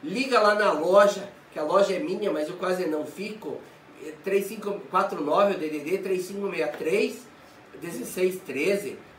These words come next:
liga, implora e diga, "Ó, aqui é o João, eu tô falando de Belo Horizonte, eu tenho que falar com o Johnny urgente."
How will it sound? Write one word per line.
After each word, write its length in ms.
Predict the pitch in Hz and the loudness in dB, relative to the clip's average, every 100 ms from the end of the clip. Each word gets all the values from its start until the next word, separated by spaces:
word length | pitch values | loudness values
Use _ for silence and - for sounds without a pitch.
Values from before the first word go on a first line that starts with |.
| - | -10
liga, 760 | 196 202 233 247 - 143 120 - | -6 -2 0 0 -2 -4 -4 -6
implora 720 | 190 220 - 175 175 202 208 | -8 -6 -8 -4 6 8 8
e 40 | 185 | 4
diga, 360 | 175 196 190 | -2 -4 2
"Ó, 320 | 185 240 196 - - - - - - | 6 6 6 2 -10 -20 -20 -20 -6
aqui 300 | 196 202 262 | -4 -2 8
é 100 | 285 | 10
o 100 | 262 | 10
João, 360 | 220 285 311 285 | 8 10 12 12
eu 140 | 269 | 8
tô 120 | 285 269 | 4 0
falando 460 | 262 262 269 262 | 2 6 6 6
de 80 | 262 | 0
Belo 200 | 254 262 | 4 4
Horizonte, 360 | 254 262 269 262 | 6 6 6 6
eu 60 | |
tenho 140 | 254 254 | 0 0
que 60 | |
falar 200 | 254 254 | 2 2
com 140 | 254 254 | 2 2
o 20 | |
Johnny 240 | 254 254 | 4 6
urgente." 400 | 254 247 214 214 | 4 4 4 4